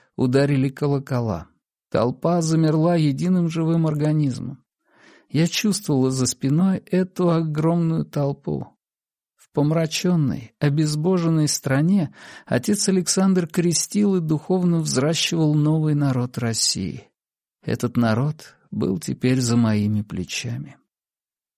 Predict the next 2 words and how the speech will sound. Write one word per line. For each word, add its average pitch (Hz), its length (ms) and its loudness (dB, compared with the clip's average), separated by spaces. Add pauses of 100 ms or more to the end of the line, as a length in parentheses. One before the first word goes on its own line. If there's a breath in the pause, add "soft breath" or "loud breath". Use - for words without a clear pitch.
(1800)
Наталья 117 640 2
Большакова. 90 920 -6